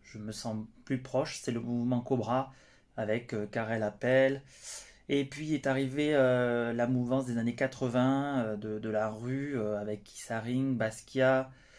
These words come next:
euh, Robert Combas, euh, Speedy Graffito, que j'aime beaucoup par le,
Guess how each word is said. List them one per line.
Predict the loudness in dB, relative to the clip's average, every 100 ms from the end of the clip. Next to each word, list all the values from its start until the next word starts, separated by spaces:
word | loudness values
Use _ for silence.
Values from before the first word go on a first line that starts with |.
| -20 _ _
euh, | -4 -2
Robert | 2 2 2
Combas, | 0 4 6 6 4 0 -6
euh, | -4 -4 -6
Speedy | -10 -6 -4
Graffito, | -4 -6 -8 -6 -6
que | -4 -4
j'aime | -4 -2 -2
beaucoup | -4 -2 0 0 -2
par | -2 -2 0
le, | 0 0